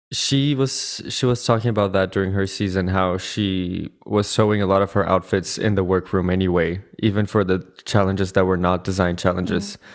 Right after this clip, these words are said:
Speaker 1: I think because she didn't have too many clothes or something. I don't know the reason why, but I remember that some queens,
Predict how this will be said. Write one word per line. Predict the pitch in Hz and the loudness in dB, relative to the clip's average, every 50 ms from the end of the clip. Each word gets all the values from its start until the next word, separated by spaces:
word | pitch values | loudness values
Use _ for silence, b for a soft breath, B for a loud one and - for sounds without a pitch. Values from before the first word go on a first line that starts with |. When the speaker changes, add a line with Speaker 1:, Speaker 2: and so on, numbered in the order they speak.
| B B B B B B B | B B B B B B B
Speaker 1:
I | 107 104 | 0 2
think | 113 110 107 | 2 2 2
because | 113 107 110 110 101 | 2 2 0 -2 -2
she | - 113 | -2 -4
didn't | 104 104 101 | -2 0 0
have | 98 107 107 104 - | 2 0 0 0 0
too | - 120 | -2 0
many | 117 113 113 117 | 0 0 0 -2
clothes | 113 - - 127 123 123 120 120 | -4 0 0 2 2 2 0 0
or | 127 123 | -2 -2
something. | - - 135 127 120 131 127 127 120 | 0 0 -2 0 2 0 0 0 0
I | 113 | 0
don't | 110 107 107 104 | 0 0 0 0
know | 104 104 | 0 0
the | 101 107 | 0 0
reason | 101 104 101 98 101 101 | 0 0 0 0 0 2
why, | 98 95 92 95 104 | 2 4 4 2 2
but | 104 104 101 95 87 - - B B B B B B B B B B B B - - | 0 0 0 0 0 -2 -6 B B B B B B B B B B B B -4 0
I | 110 | 2
remember | 110 107 107 107 107 104 98 104 95 | 2 2 2 2 0 2 2 0 2
that | 92 95 87 85 85 - - _ _ _ _ | 2 2 2 2 -2 -6 -8 _ _ _ _
some | - - 123 123 117 | -2 0 0 0 0
queens, | - - - 117 104 101 101 101 - - - - | 2 2 2 2 2 -2 -2 -4 -4 -6 -8 -10